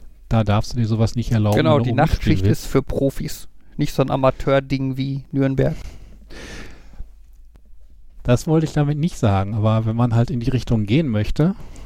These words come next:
Speaker 1: und das so sehen will, dann, naja, wir, wir werden da bestimmt auch noch diskutieren.
Speaker 2: Mhm. Ja, wir werden unsere, die Auswirkungen auf die Dortmunder Nachtschicht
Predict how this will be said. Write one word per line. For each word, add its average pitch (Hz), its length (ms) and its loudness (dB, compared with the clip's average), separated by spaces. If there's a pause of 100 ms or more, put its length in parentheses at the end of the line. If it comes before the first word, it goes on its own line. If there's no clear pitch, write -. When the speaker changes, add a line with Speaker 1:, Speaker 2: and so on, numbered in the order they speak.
Speaker 1:
und 139 120 -8
das 113 120 2
so 113 100 2
sehen 113 360 0
will, 101 180 4
dann, 117 380 2 (1500)
naja, 135 320 2
wir, 160 280 2 (120)
wir 175 160 2
werden 170 200 2
da 151 80 0
bestimmt 170 360 0
auch 139 120 0
noch 135 100 4
diskutieren. 120 720 0 (240)
Speaker 2:
Mhm. 147 580 0 (420)
Ja, 135 280 -4 (480)
wir 131 160 0
werden 143 340 0
unsere, 131 540 -2
die 139 160 0
Auswirkungen 170 680 -2
auf - 220 -2
die 139 100 -8
Dortmunder 135 460 0
Nachtschicht - 600 -4